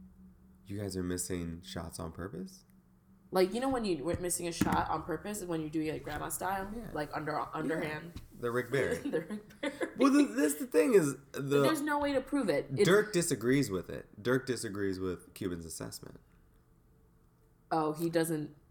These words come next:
Speaker 2: think they're tanking? He just thinks they suck?
Speaker 1: He doesn't, yeah, exactly, and he doesn't think tanking is something you should do as a player, 'cause you have respect for yourself and your
Speaker 2: Yeah.
Speaker 1: game.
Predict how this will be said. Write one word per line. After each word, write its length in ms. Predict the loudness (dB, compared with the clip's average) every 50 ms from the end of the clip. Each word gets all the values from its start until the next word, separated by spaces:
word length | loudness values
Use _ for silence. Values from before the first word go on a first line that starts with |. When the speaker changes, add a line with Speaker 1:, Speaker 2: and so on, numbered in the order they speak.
| _ _ _ _ _ _ _ _
Speaker 2:
think 180 | -4 -4 -2 -2
they're 140 | -4 -6
tanking? 400 | -4 -4 -6 -6 -4 -6 -6 -6
He 120 | -4 -4 -4
just 200 | -2 -2 -4 -4
thinks 160 | -4 -6 -6
they 120 | -6 -4
suck? 380 | -4 -2 -4 -4 -6 -8 -14 -18 -20 _ _ _ _ _ -18 -4
Speaker 1:
He 140 | 0 0 2
doesn't, 380 | 2 2 0 0 0 0 -2 -2 -6 -12 -6
yeah, 240 | 0 2 2 2 2
exactly, 560 | 0 -2 -2 0 0 -2 -2 -2 -4 -2 -2
and 120 | -2 -2 -2
he 60 | -2
doesn't 380 | -2 -2 -4 -4 -6 -10 -6 -4
think 240 | -4 -4 -4 -6
tanking 640 | -6 -6 -6 -6 -4 -4 -4 -4 -4 -4 -6 -8 -10 _ _ _ _ _ _ _ _ _ _ _ _ _ _ _ -20 -20 -10 _
is 160 | -4 -4 -2
something 280 | -2 -4 -4 -4 -6 -4
you 140 | -4 -4 -6
should 340 | -6 -6 -6 -6 -6 -4
do 180 | -2 -2 -2 -2
as 140 | -2 -4 -6
a 40 | -8
player, 480 | -10 -8 -8 -6 -4 -4 -4 -6 -8 -12 -16 -20 -14 -2
'cause 140 | 0 2 4
you 80 | 4
have 120 | 2 2 2
respect 400 | -2 -6 -4 -4 -4 -6 -6 -8
for 100 | -6 -4
yourself 380 | -4 -4 -2 -4 -6 -6 -6
and 140 | -4 -2 2
your 100 | 4 6 6
Speaker 2:
Yeah. 140 | 6 6 4
Speaker 1:
game. 100 | 2